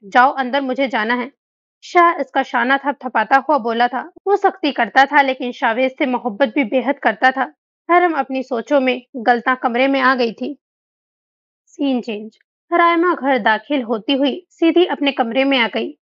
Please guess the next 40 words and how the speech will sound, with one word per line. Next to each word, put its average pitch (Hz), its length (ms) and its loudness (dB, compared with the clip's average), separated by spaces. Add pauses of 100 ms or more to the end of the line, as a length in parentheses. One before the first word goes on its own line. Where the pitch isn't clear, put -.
(160)
आंसू 262 320 2
जो 269 160 2
वो 254 140 2
कब 269 200 -2
से 277 240 -2
जब्त 277 360 -2
किए 247 160 0
हुए 233 280 0
थी, 285 280 -2
तमाम 247 380 0
बांध 214 260 2
तोड़कर 262 380 -2
निकल 240 380 0
आए। 247 140 -10 (480)
"अम्मी, 247 260 2
आप 311 260 2
कैसे 262 300 0
चली 254 260 0
गई 247 180 -2
हैं 285 120 0
मुझे 277 260 2
छोड़कर? 254 500 0 (200)
इस 330 200 2
दुनिया 254 320 0
में 285 140 0 (120)
तन्हा 247 340 -2 (120)
मुझे 330 220 0
छोड़कर 302 420 2
कैसे 269 300 -2
जा 262 200 4
सकती 285 400 -4
हैं 320 100 0
आप? 262 260 -2 (400)
मेरा 302 260 2
तो 339 120 -2
आपके 294 340 -2
सिवा 311 240 0
कोई 247 280 -2
भी 311 120 2
नहीं।" 302 320 0